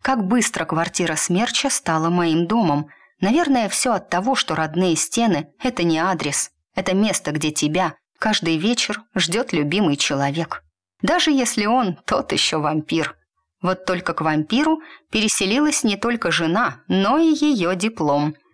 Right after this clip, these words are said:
И поутру Савига принесла в клюве «Да-да, ту самую тварь»,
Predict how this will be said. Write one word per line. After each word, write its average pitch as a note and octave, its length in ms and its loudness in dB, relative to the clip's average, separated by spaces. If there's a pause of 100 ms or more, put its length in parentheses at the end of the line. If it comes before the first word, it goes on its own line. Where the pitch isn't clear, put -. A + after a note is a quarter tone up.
(180)
И F#3+ 100 -2
поутру E3+ 600 0 (200)
Савига F#3 560 -2
принесла D3+ 560 0
в - 100 -16
клюве C4+ 480 0 (360)
«Да-да, E3 760 0
ту G#3+ 180 -2
самую F#3+ 560 0
тварь», E3 480 -2